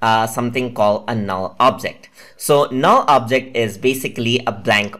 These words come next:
object, a blank slate. So you can go over here and then work around with null.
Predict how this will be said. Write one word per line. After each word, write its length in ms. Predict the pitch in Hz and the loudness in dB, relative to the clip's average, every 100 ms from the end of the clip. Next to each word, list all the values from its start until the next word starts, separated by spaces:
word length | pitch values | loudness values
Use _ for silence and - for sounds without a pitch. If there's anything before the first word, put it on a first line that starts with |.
| - | 0
object, 400 | 120 - 101 - | 0 0 -10 -8
a 40 | 104 | -12
blank 400 | 98 107 98 92 | -6 -6 -6 -10
slate. 400 | - 110 98 - | -8 -6 -6 -6
So 140 | - | -4
you 100 | 104 | -2
can 160 | 117 117 | -2 2
go 120 | 170 | 4
over 100 | 185 | 4
here 420 | 143 123 120 120 - - - - | 2 2 2 0 -12 -20 -8 2
and 240 | 131 127 | 2 2
then 140 | 120 | 0
work 180 | 104 104 | -2 -2
around 220 | 104 104 | 0 0
with 160 | 101 98 | -4 -6
null. 260 | 101 85 | -6 -6